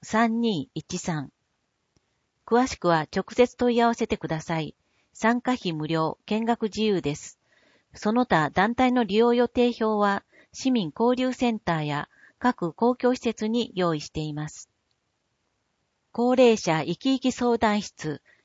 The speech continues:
四月開催のご案内。一、ラジオ体操、定員二十五名。七日金曜日、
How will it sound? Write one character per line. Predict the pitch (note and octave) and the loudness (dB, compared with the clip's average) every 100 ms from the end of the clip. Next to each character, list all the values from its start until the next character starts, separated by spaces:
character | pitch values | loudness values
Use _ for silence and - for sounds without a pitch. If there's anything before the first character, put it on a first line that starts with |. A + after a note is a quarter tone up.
| - | -12
四 | - | -4
月 | A3 B3 - | 0 0 0
開 | - A3+ | 0 0
催 | A3 A3 A3 | 2 0 0
の | A3+ A#3+ | 0 0
ご | C#3+ F3 | 0 0
案 | D#3+ D#3+ | 0 -2
内。 | D#3 D3+ D3+ _ _ _ _ _ _ _ _ _ - | -2 -2 -6 _ _ _ _ _ _ _ _ _ -8
一、 | A#3 - F3+ - - | -6 -2 -4 -2 0
ラ | G3 | 0
ジ | B3+ | 2
オ | B3 | 0
体 | - B3 G#3+ | 2 0 0
操、 | - D3 C#3 - | -2 -2 -4 -4
定 | G#3 A3+ | 0 2
員 | A#3 A3+ | 0 0
二 | A#3 | -2
十 | A3 E3 | -2 -4
五 | D3 F3 | -2 -2
名。 | E3+ C#3 - _ _ _ _ _ - | -2 -4 -6 _ _ _ _ _ -6
七 | G3+ A3 A3+ | -2 -2 0
日 | A3+ G#3 | 0 0
金 | - A3 A3 | -4 -2 0
曜 | G#3+ G#3 E3 | 0 0 0
日、 | D3+ C3+ | -2 -6